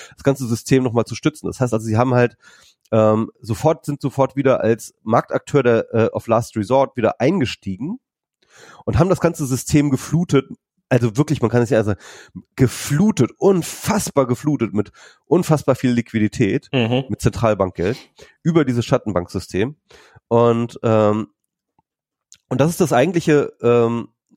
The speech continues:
Speaker 1: die eigentliche Heritage sozusagen von der Finanzkrise ist,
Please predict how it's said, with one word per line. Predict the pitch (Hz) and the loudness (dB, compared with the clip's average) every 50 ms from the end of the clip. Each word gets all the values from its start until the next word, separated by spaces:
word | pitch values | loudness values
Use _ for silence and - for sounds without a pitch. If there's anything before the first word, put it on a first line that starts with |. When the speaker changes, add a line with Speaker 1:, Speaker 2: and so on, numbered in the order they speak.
| _ _ | _ _
Speaker 1:
die | - - 120 110 | -6 -2 0 2
eigentliche | - 135 165 165 160 139 - 131 | 2 2 0 -2 -8 -4 -2 -2
Heritage | 110 82 95 156 208 220 160 - - 107 - - - - | 0 2 2 2 2 2 0 0 0 -2 -2 -2 -16 -12
sozusagen | - 95 - - 90 98 101 98 101 - | -14 -14 -14 -6 -2 0 0 0 -2 -4
von | - 120 | 0 0
der | 113 101 | 0 0
Finanzkrise | - 101 110 151 190 - - - 117 110 120 127 | 0 0 0 0 0 -4 -6 -6 -6 -2 -2 -2
ist, | - - 190 190 - - - | -2 -2 -4 -4 -4 -10 -16